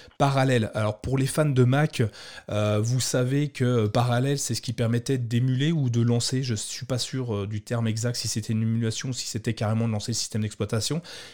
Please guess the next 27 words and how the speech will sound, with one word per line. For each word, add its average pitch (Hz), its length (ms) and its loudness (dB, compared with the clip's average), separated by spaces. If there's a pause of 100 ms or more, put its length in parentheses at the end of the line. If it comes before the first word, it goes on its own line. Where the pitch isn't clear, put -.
(120)
mais 120 160 0
ça 120 180 -2
permet 120 320 0
donc 131 280 -2
de 113 100 0
lancer 107 340 -2
Windows 123 580 4 (320)
sur, 147 400 4
euh, 107 220 4
sur 113 220 2
mac 110 200 2
O 104 120 6
S. - 180 0 (840)
Euh, 110 760 6
on 123 180 4
en 135 60 4
reparlera 131 380 6
sûrement 131 300 4
à 131 40 4
la 131 120 4
fin. 151 220 -2 (640)
Petit 170 220 2
contretemps 165 540 4
pour 131 160 2
Parallel 139 420 4
avec 110 280 0
Mac. 160 400 0